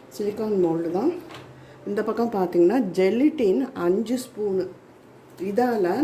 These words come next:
நான் அஞ்சு ஸ்பூன் சேர்த்துருக்கேன். அப்புறம் புளிப்புக்காக புளி, புளியை வந்து கரைச்சி வச்சிருக்கேங்க. இந்த பக்கம் முக்கால் கப்பு தண்ணி,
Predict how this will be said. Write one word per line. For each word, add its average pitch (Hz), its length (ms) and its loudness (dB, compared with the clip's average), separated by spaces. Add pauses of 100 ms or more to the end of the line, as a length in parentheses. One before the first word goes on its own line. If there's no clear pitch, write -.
நான் 226 200 -4 (120)
அஞ்சு 185 280 0
ஸ்பூன் 190 360 -4
சேர்த்துருக்கேன். 170 600 -2 (640)
அப்புறம் 277 380 2
புளிப்புக்காக 254 680 0 (100)
புளி, 202 200 -4 (800)
புளியை 269 320 2
வந்து 180 260 4
கரைச்சி 160 360 -4
வச்சிருக்கேங்க. 160 520 -2 (240)
இந்த 226 160 0 (100)
பக்கம் 202 320 -4
முக்கால் 208 380 -4
கப்பு 202 200 -8 (120)
தண்ணி, 170 360 2